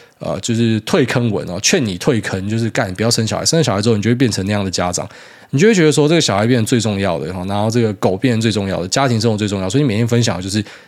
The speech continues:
你家的狗跟你的小孩，没有别的东西了，因为你觉得其他东西都不再重要，你今天去坐一个私人飞机，你可能也不会想要拍照上传，你觉得干，这傻小，没有特别重要。那小朋友的东西呢，特别重要，然后那个整个，呃，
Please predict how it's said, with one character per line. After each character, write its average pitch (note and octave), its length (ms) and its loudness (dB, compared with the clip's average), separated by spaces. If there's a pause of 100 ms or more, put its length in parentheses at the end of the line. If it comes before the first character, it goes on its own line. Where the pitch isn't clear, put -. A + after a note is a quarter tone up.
你 A2 180 0
家 A#2 180 2
的 A2+ 120 2
狗 - 260 -6
跟 A#2 120 -2
你 G#2+ 100 0
的 F#2+ 40 -2
小 F2 140 -4
孩， E2 240 -8
没 C3 100 2
有 B2+ 80 4
别 G#2 140 2
的 G#2 40 2
东 G2 160 -2
西 F#2+ 140 -6
了， F#2+ 60 -2
因 C3+ 60 2
为 D3+ 60 2
你 B2+ 60 0
觉 A2+ 80 -2
得 A2+ 60 0
其 - 100 -2
他 A2 80 0
东 A#2 140 0
西 A2+ 100 -2
都 A#2 80 -2
不 G#2 80 -6
再 G#2+ 160 -2
重 G2 180 -4
要， F#2+ 220 -4
你 G#2+ 80 -4
今 A#2+ 100 0
天 C#3 80 2
去 D3 120 0
坐 C3+ 240 2
一 - 20 -4
个 A2 80 0
私 A2+ 160 0
人 G#2+ 140 2
飞 G#2+ 100 0
机， G2+ 140 -4
你 G#2+ 40 -2
可 G#2+ 80 -2
能 G#2 60 0
也 G#2 60 -2
不 F#2+ 100 -4
会 G2+ 80 0
想 G2 100 -4
要 G2 60 -4
拍 G2 160 -2
照 G2 140 0
上 F#2 180 -4
传， - 160 -8
你 G#2 60 -6
觉 F#2 80 -4
得 G2 60 -8
干， G2+ 200 -4
这 G2 60 -8
傻 G#2+ 180 -6
小， - 180 -10 (360)
没 B2 100 2
有 C3+ 100 4
特 A#2 200 2
别 F#2+ 120 0
重 F2 240 -4
要。 - 200 -8 (320)
那 G#2 240 -2
小 G#2+ 180 0
朋 G#2+ 100 0
友 C3 120 2
的 G2+ 80 0
东 G2+ 120 -2
西 G2 120 -4
呢， F#2+ 100 -4
特 A2 100 0
别 F2+ 140 -2
重 E2+ 220 -6
要， D#2+ 80 -4
然 F2+ 80 -8
后 G2 80 -8
那 A2+ 100 -2
个 A2+ 80 0
整 F#2 200 -4
个， F2 180 -6 (480)
呃， F2+ 260 -4